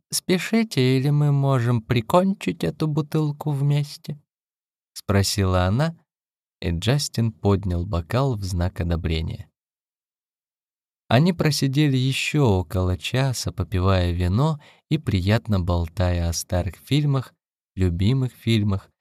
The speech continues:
фильмах, которые им не понравились, фильмах, в которых снималась Тедди и другие актеры. Она охотно сплетничала о коллегах, хотя, по ее словам,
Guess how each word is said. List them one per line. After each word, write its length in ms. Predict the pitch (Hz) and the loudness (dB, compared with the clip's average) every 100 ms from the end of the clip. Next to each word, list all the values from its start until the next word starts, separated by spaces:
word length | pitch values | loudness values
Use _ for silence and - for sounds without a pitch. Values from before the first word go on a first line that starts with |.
| _ _ _ | _ _ _
фильмах, 440 | - 170 147 101 | -2 0 2 0
которые 480 | - 90 98 92 87 | -2 -2 0 0 -2
им 240 | - 85 87 | -2 -2 0
не 160 | 131 | 0
понравились, 800 | 147 127 113 113 104 101 95 95 - - _ | 0 0 0 0 0 0 -4 -6 -12 -20 _
фильмах, 380 | - 151 113 - | -2 0 0 -2
в 80 | - | -6
которых 460 | 98 - 95 82 | -6 -2 -2 -2
снималась 560 | - 92 85 82 67 95 | -4 -4 -2 -2 -4 -10
Тедди 480 | - 175 143 143 143 _ _ | -2 -2 0 -2 -4 _ _
и 80 | 151 | -4
другие 540 | 131 107 90 98 101 | 0 0 2 2 2
актеры. 460 | 87 - - 82 85 - _ _ _ _ _ _ _ _ _ _ _ - | 0 -4 -6 -4 -6 -12 _ _ _ _ _ _ _ _ _ _ _ 0
Она 280 | 143 170 | 2 4
охотно 400 | 147 - 156 131 | 0 -2 -2 0
сплетничала 1000 | 113 - - 117 131 113 95 - 87 87 | 0 -2 -2 2 2 0 -4 -4 -2 -2
о 60 | 87 | -2
коллегах, 560 | - 95 135 131 95 | 0 0 2 0 -2
хотя, 400 | - 90 85 107 | -2 -6 -2 -2
по 100 | - | 0
ее 300 | 92 92 95 | -2 0 0
словам, 600 | 90 90 87 85 117 127 | -2 -2 -2 0 0 0